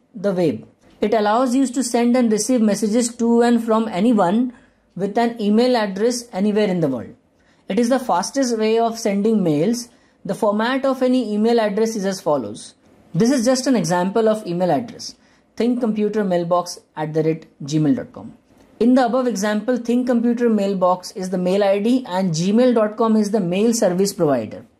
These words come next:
So the first part of the mail address before the at the rate sign, this part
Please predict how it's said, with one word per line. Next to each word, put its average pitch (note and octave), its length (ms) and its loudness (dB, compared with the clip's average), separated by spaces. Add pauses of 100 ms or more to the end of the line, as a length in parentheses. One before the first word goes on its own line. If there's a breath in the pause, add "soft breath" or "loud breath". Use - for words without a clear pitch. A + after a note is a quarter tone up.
(560 soft breath)
So G#3 260 0
the G#3+ 80 0
first A#3 480 -2
part A#3+ 220 2
of A#3 120 -2
the A#3+ 60 0
mail A3 280 2
address G3 680 -2 (680)
before A#3 540 2
the A3+ 200 2 (120)
at F3+ 240 -2
the G3 120 -2
rate F#3+ 180 -4
sign, F#3+ 460 -2 (420 soft breath)
this F#3 260 -4
part E3 400 -2